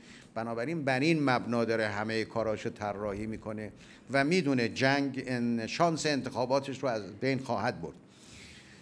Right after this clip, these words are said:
اما اینکه ما با امارات در حال مذاکره بودیم یا هستیم، اون چه من به یاد دارم هیچ وقت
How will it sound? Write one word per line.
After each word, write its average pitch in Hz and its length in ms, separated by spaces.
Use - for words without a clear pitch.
اما 180 200
اینکه 190 220
ما 180 280
با 185 160
امارات 175 760
در 160 220
حال 160 340
مذاکره 156 880
بودیم 151 720
یا 151 220
هستیم، 151 840
اون 131 880
چه 143 180
من 143 400
به 139 100
یاد 120 300
دارم 135 400
هیچ 143 360
وقت 147 400